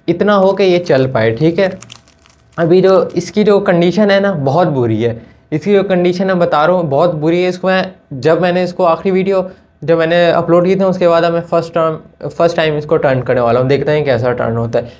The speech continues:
फर्स्ट टाइम करूँ, पाँच छः महीने हो गए ये ऐसे ही पड़ा हुआ है, पाँच छः, I think तीन चार इतने ही हुए हैं, वन,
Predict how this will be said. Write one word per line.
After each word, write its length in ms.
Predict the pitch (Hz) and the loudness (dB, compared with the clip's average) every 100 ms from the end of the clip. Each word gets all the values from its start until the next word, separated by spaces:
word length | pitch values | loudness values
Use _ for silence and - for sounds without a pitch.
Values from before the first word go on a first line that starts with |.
| _ _ | _ _
फर्स्ट 220 | 196 196 | 0 2
टाइम 220 | 196 190 | 0 -2
करूँ, 280 | 185 185 196 | 0 0 0
पाँच 220 | 175 165 165 | -2 -2 -2
छः 160 | 185 | -4
महीने 240 | 175 170 180 | -4 -2 -2
हो 140 | 170 | 0
गए 120 | 175 | 0
ये 100 | 170 | 0
ऐसे 220 | 143 135 | -2 -2
ही 60 | 139 | -4
पड़ा 180 | 139 120 | 0 0
हुआ 180 | 110 113 | 0 -2
है, 100 | 117 - _ - | -6 -16 _ -2
पाँच 220 | 156 156 | -2 0
छः, 200 | 196 185 | 0 0
I 120 | 160 | 0
think 260 | 165 185 185 | 0 -2 -2
तीन 180 | 175 165 | -2 -2
चार 220 | 160 151 | 0 0
इतने 240 | 160 165 170 | 0 0 0
ही 180 | 147 120 | 0 -2
हुए 180 | 110 | -2
हैं, 160 | 113 113 - _ _ _ 131 | -4 -8 -16 _ _ _ -10
वन, 400 | 120 143 170 | -2 0 0